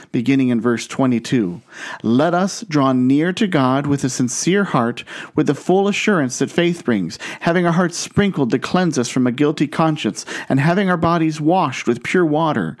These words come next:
Let us hold unswervingly to the hope we profess, for he who promised is faithful." And let us consider how we may spur one another on toward love and good deeds,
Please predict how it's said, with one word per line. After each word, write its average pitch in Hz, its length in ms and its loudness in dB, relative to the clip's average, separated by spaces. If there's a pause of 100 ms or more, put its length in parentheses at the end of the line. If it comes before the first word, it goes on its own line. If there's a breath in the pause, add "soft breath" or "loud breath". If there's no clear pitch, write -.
(320 loud breath)
Let 151 320 4
us 160 240 0
hold 175 440 2
unswervingly 185 1080 0
to 165 120 0
the 165 100 2
hope 196 320 2
we 160 80 2
profess, 151 560 -2 (240 loud breath)
for 156 120 0
he 190 240 2
who 226 140 2
promised 156 640 -2 (380 loud breath)
is 156 200 2
faithful." 180 640 -4 (380 loud breath)
And 160 200 2
let 214 140 2
us 247 140 -2
consider 190 480 0
how 170 240 0
we 180 160 2
may 175 180 2
spur 196 500 0
one 202 200 0
another 185 380 0
on 180 320 0
toward 151 280 0
love 151 440 2
and 135 180 -2
good 143 300 -2
deeds, 143 500 -2